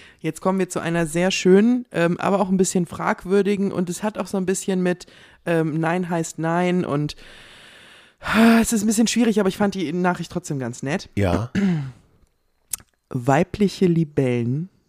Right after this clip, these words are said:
Speaker 1: stellen sich zuweilen tot, um sich nicht mit einem Männchen paaren zu müssen. <laughs>
Speaker 2: Das ist ja wie im richtigen Leben.
Speaker 1: Wollte ich ja sagen, das ist, äh, ja. Aber was ist denn bei denen los? Warum pa-,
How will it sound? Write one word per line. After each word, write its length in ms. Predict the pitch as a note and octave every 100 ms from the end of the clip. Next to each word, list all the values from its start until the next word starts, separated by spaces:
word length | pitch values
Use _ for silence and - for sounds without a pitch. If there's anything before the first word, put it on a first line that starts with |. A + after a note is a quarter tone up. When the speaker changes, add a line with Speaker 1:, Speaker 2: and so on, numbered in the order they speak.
| _ - - _ _
Speaker 1:
stellen 500 | - - F3 F3+ G3
sich 220 | F#3+ G3
zuweilen 560 | - G#3+ F#3 F#3 F#3 F#3+
tot, 540 | - A3+ F3 - - - _ _
um 180 | E3 E3
sich 220 | D3+ -
nicht 340 | D#3 G3+ -
mit 140 | G3 F#3+
einem 240 | F3+ F3
Männchen 400 | D#3+ D3 D3 D#3+
paaren 380 | - E3 D3 A#2
zu 160 | - G#2
müssen. 340 | G2 - - G#2
<laughs> 60 | - - - - - - - - - - - - - - F3+ - - - - - - - - - - - - - G4 - - - - C#4 - - D4+ C#4+ C#4 - - - -
Speaker 2:
Das 100 | A4+
ist 80 | G4
ja 160 | D4
wie 100 | F4
im 80 | F#4
richtigen 420 | C4+ G#4+ D#4+ B3+
Leben. 500 | B3 D4+ F#4+ D4+ G#3+
Speaker 1:
Wollte 180 | A3 A#3+
ich 60 | A#3+
ja 120 | C4+
sagen, 340 | C#4 B3+ D#3+
das 180 | D#3 E3
ist, 140 | G#3 A#3
äh, 120 | G#3
ja. 380 | A3 F3+ C#3 B2 D3 D3+
Aber 200 | G3 G3+
was 160 | A3+
ist 120 | A#3
denn 120 | A#3 A3+
bei 120 | A#3
denen 200 | A3+ A3
los? 240 | B3 B3+
Warum 160 | G3 F#3+
pa-, 140 | G#3